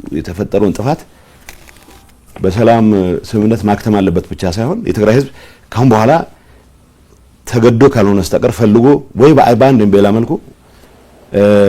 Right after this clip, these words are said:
በፖለቲካ አመራር ሰበብ የሚሆን በሌላ ምክንያት ጦርነት መግባት ያለበ-፣ የለበትም የሚል እምነት ያለኝም ሰው ጭምር እንደዚህ አይነት ወንጀሎች እየተፈጸሙ አንድነታችን ጥንካሬ ነው ብለን ስለምናምን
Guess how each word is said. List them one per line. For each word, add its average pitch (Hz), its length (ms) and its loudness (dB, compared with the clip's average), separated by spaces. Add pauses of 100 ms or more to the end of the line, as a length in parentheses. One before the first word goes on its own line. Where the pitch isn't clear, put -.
(400)
በፖለቲካ 107 440 -2
አመራር 104 440 2
ሰበብ 139 280 2
የሚሆን 160 320 -2
በሌላ 127 320 6
ምክንያት 101 300 -4
ጦርነት 110 260 0
መግባት 104 260 2
ያለበ-፣ 90 380 0 (100)
የለበትም 101 540 0 (400)
የሚል 120 320 4
እምነት 127 300 2 (540)
ያለኝም 156 560 6
ሰው 117 200 4 (300)
ጭምር 180 320 4 (1200)
እንደዚህ 156 220 2
አይነት 131 140 4
ወንጀሎች 139 320 4
እየተፈጸሙ 120 500 0 (1000)
አንድነታችን 156 720 2 (160)
ጥንካሬ 160 480 2
ነው 143 140 6
ብለን 120 220 4
ስለምናምን 87 560 -2